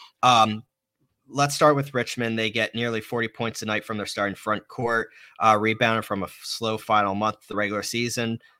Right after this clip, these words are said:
Looked good in the A ten tournament. Um, they, I mean, came back late against Davidson to win the A ten tournament.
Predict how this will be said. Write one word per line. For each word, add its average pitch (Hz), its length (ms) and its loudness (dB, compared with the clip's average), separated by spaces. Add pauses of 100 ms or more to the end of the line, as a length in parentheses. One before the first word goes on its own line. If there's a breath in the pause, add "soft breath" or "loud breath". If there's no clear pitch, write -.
Looked 110 240 -4
good 117 160 2
in 110 60 0
the 107 140 0
A 104 100 -2
ten 101 300 -2
tournament. 120 460 0 (140)
Um, 95 400 2 (180)
they, 98 460 0 (1040)
I 87 40 -4
mean, 87 180 -4
came 90 300 -4
back 92 260 0
late 92 340 -2
against 92 360 -6
Davidson 98 600 -4
to - 220 -14
win 95 440 0
the 120 160 -4
A 113 160 0
ten 113 220 -4
tournament. 127 380 0